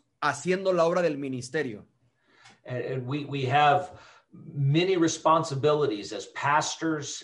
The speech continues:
Speaker 2: as, as husbands, as fathers, and, and some pastors have other jobs that they also, uh, go to.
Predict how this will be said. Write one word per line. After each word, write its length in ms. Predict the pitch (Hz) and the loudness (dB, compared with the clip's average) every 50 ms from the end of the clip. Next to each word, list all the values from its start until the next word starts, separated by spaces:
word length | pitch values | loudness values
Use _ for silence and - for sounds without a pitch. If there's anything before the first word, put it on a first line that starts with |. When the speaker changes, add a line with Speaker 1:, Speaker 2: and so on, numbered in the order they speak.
| - - | -10 -6
Speaker 2:
as, 680 | 120 117 113 113 110 107 107 104 - - - - - - - | -4 -2 -2 -2 -2 -2 -4 -6 -8 -10 -12 -12 -14 -12 -10
as 580 | 123 117 110 104 98 101 - - - - - - | -6 -6 -6 -6 -8 -10 -10 -12 -14 -14 -16 -16
husbands, 920 | - - - - - 156 170 147 127 - - 160 160 156 160 156 147 - | -14 -12 -2 4 4 4 4 4 0 -2 -2 0 0 2 0 0 -4 -4
as 200 | 120 123 123 - | -4 -6 -6 -6
fathers, 760 | - - - 147 139 143 151 156 147 156 160 160 156 139 - - | -8 -4 0 2 4 6 6 4 4 2 2 2 0 -2 -6 -10
and, 440 | - - 131 123 123 123 120 113 - - - - - - _ - | -8 -6 -4 -4 -4 -4 -6 -8 -10 -16 -20 -20 -20 -20 _ -8
and 180 | 131 131 127 123 | -4 -4 -4 -2
some 300 | - - 156 156 151 - | 2 4 4 4 4 2
pastors 540 | - 151 160 156 151 - - 151 143 - | 2 2 2 2 2 0 -4 -8 -8 -4
have 180 | - 151 156 147 | 2 2 2 4
other 360 | - - 156 156 156 160 160 139 | 4 4 4 4 4 4 2 0
jobs 640 | 123 - 135 160 175 196 185 143 - - - - | -2 0 4 6 6 6 6 4 2 -2 -8 -10
that 180 | - 120 117 - | -8 -8 -6 -4
they 160 | 131 123 120 | -4 -2 2
also, 760 | 123 147 156 170 160 - - - 123 117 107 101 101 101 - - | 4 6 6 6 4 0 -2 -4 -4 -4 -4 -6 -10 -12 -12 -8
uh, 380 | 127 127 120 117 113 110 - - | -4 -4 -4 -2 -4 -6 -8 -6
go 200 | - 131 123 120 | -4 -2 -2 -2
to. 380 | 120 - - 120 104 - - | -2 -4 -8 -8 -8 -8 -10